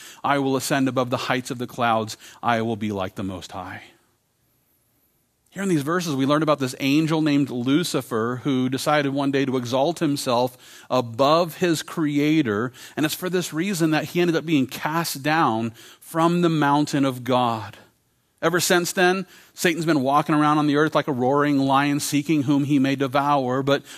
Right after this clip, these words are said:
but now before we consider the way that, you know, Satan began to target Job here in our text tonight, I want to consider how Lucifer became our adversary.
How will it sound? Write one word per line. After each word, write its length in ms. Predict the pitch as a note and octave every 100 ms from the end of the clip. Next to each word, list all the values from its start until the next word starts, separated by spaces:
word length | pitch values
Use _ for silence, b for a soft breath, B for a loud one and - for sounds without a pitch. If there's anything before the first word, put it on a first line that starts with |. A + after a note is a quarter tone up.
| B
but 80 |
now 140 | G3 F#3
before 320 | E3+ A#3 A#3
we 100 | G3
consider 340 | F3+ E3 G#3+
the 80 | F3+
way 200 | E3 E3+
that, 260 | D#3+ D3+ - B B -
you 100 | D#3
know, 160 | C#3+
Satan 380 | - F#3 F3 D#3+
began 260 | C#3+ D#3+ D3+
to 80 |
target 480 | B2 - F3 D#3 B2+
Job 460 | B2 D3 F3 G#3 F3
here 220 | D3 D3
in 60 | C#3+
our 80 |
text 460 | C3 F#3 E3 - -
tonight, 520 | D#3 D#3 A3+ G3+ D#3+ - B B B -
I 40 |
want 100 | C#4+
to 20 |
consider 360 | D#4+ C4 C4 A#3+
how 120 | E3+
Lucifer 560 | B2+ D#3 G3 - D#3+ C#3
became 580 | C#3+ - - D#3+ D#3+ D#3+
our 420 | C#3 C3+ C#3 C3 -
adversary. 800 | C3 B2+ A#2+ A#2 - A2+ G#2 G#2+